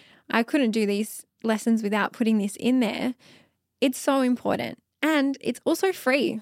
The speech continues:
It's something that you can practice right here, right now.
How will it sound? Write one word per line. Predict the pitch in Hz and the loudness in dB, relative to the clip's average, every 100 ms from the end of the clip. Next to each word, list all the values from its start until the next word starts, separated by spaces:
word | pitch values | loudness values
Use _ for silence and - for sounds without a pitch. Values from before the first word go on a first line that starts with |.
| - | -12
It's | 277 262 - | -2 -2 2
something | 285 277 311 294 | 2 4 2 2
that | 247 | 0
you | 262 | 0
can | 285 262 | 2 0
practice | 240 240 - 247 | -2 -6 -6 -6
right | 233 226 | -4 -4
here, | 240 247 226 | 0 0 0
right | 220 214 | -2 0
now. | 220 196 233 | 0 2 2